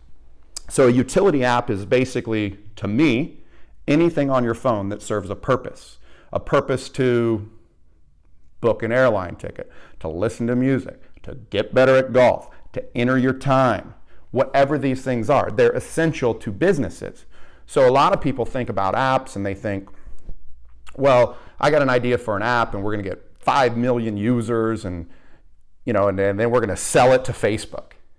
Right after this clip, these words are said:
I, I hear this one all the time, by the way. "This is an app, we're gonna get all these users and Facebook's gonna buy us." Let me tell you, that is a horrible idea.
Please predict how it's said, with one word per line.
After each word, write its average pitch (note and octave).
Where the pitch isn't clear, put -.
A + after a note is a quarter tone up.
I, F#2+
I F#2
hear G#2+
this E2+
one F2+
all E2
the E2
time, F2
by F2
the -
way. -
"This F#3+
is G3+
an G3
app, G3+
we're F#3
gonna F#3+
get F#3
all F#3+
these F3
users F3+
and A#2+
Facebook's F#3+
gonna D3
buy G2
us." -
Let D3
me D#3
tell B2+
you, F#2+
that C#3+
is -
a E2+
horrible A#2+
idea. F#2+